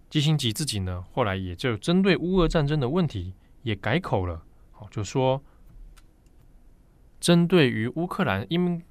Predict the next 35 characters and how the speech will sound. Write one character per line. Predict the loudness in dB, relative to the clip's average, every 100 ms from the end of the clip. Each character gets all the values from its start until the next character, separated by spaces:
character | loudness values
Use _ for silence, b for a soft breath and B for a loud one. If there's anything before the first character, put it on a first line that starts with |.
| -12
应 | -2 0
不 | 0
应 | -2 -2
该 | -2
加 | -2 -2 -2
入 | -4
北 | -6 -6 -4
约 | -4 -4
的 | -2
问 | 0
题， | -2 -4 -10 b b b b b b -10
啊， | -8 -6
他 |
认 | -2 0
为 | 0 0 -2 b b b
先 | 2 2
前 | 4 2
不 | 2
支 | -2 0
持 | 0
乌 | 0
克 | 0
兰 | 0 0
加 | 0 2
入， | 0
那 | -4 -6
这 | -6
样 | -6
是 | -6 -8 -8 -8
想 | -6 -6 -6
法 | -8
是 | -10
错 | -6 -2 -2
的 | -4
哦， | -8 -12